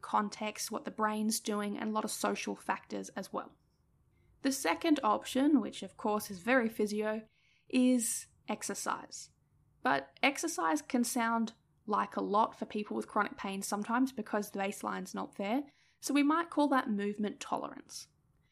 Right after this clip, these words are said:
And there's a lot of different ways we might work towards this, but broadly it falls under the category of graded exposure, where we're aiming to be able to do a task in a way that the pain neurotag doesn't fire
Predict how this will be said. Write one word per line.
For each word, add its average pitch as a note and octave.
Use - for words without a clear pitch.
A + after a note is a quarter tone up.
And C4+
there's C#4
a C#4
lot D4
of E4+
different D#4+
ways G#3+
we A3+
might G#3+
work G3
towards G3
this, B3+
but -
broadly C#4
it -
falls A3+
under G#3+
the G#3+
category A3+
of -
graded G#3
exposure, -
where A#3
we're A#3
aiming D4
to A#3+
be A#3+
able C#4+
to D4
do G#3+
a B3
task B3
in A3
a G#3
way G3+
that G3+
the -
pain A#3+
neurotag G#3
doesn't G#3
fire G3+